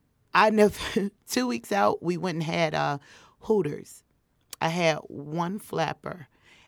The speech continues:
and I felt like I had eaten Thanksgiving dinner. And that's the part that's hard for people to get adjusted to. Like, I feel full. I wasn't like, "Oh, my God, I just want three more."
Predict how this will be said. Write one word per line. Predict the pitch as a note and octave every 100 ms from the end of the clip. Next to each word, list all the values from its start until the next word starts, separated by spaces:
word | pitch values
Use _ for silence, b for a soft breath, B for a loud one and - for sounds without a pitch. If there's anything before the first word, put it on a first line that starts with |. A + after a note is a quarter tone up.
| -
and | E3
I | D#3
felt | D#3 - F#3+ F3+
like | D#3 E3 - D3
I | D3+
had | D#3 C#3+ E3
eaten | D#3 C#3+
Thanksgiving | - D#3+ D#3 - D#3 C3+ C3+
dinner. | C3+ - G3 - _ _ _ _ _ _ _ _ _ F#3+
And | F#3 E3+ D#3 -
that's | D3+ F#3+ A3+ -
the | A#3+
part | A3+ G3 E3+ D#3
that's | D3+ -
hard | E3 D#3+ D#3
for | D3+
people | - F3+ D#3+ C#3
to | D#3
get | D3 C#3+
adjusted | C3 D3+ - - -
to. | - - - _ b b -
Like, | F#3 -
I | G3+ C#4+
feel | B3 A3 F#3
full. | G3+ F#3 E3+
I | F3 A3+
wasn't | A3+ G3+ G3
like, | E3
"Oh, | G#3+
my | A#3+ B3
God, | B3+ A3+
I | A3+
just | A#3 A#3
want | A3+ G#3+
three | B3 B3
more." | A#3 A#3 D3+